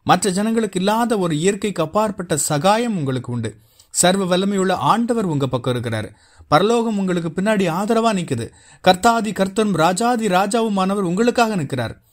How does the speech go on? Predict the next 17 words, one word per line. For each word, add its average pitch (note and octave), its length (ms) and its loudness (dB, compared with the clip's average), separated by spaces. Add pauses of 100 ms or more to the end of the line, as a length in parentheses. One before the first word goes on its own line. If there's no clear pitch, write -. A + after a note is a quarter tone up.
(240)
நீங்க C#4 280 4
ஒருவேளை A3+ 360 2
உங்களை G3+ 280 -2
பத்தி F#3 200 -4
ரொம்ப D#3 220 -2 (100)
சாதாரணமா G3 580 0
நினைச்சிட்டு F3+ 340 -4
இருக்கலாம். C#3 460 -6 (280)
ஆனா A#3 180 2
மற்ற E3 340 0
ஜனங்கள் G3 520 0
உங்களை F#3+ 300 -2
ஒரு F3+ 100 0
மிகப்பெரிய G3 560 -2
இராணுவமா A3 640 0
நினைக்க G3+ 320 -4
கூடும். F3+ 360 -4